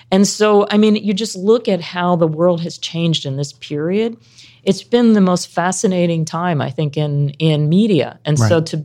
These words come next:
Speaker 1: to be in an organization like P B S, which is focused on the, um, service to the public rather than just figuring out how to derive maximum return for st-, um, shareholders, has been just really great.
Speaker 2: Yeah, yeah.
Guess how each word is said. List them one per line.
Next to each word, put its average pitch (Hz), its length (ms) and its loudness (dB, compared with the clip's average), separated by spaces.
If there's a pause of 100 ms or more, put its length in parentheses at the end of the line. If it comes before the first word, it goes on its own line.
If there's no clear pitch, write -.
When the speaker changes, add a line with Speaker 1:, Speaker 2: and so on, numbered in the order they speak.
Speaker 1:
to - 140 -4
be 185 160 2
in 190 100 4
an 175 100 0
organization 156 640 0
like 143 280 -6 (380)
P - 160 -6
B 185 160 2
S, 175 440 -2
which 160 180 -2
is 151 160 0
focused 170 640 -2 (440)
on 160 500 2 (100)
the, 147 600 -4
um, 143 300 -4
service 208 420 0
to 170 100 0
the 147 120 -2
public 170 480 -2
rather 156 320 0
than 147 160 -4
just 143 160 -8
figuring 160 340 0
out 139 100 -2
how 147 160 -4
to 147 80 -2
derive 143 380 -2
maximum 143 640 -2
return 139 380 -4
for 139 100 -12
st-, - 340 -8
um, 139 300 0
shareholders, 151 720 0
has 143 120 -2
been 151 200 -2
just 135 180 -4
really 131 460 0 (160)
great. 120 300 -4 (240)
Speaker 2:
Yeah, 113 240 0 (280)
yeah. 117 160 2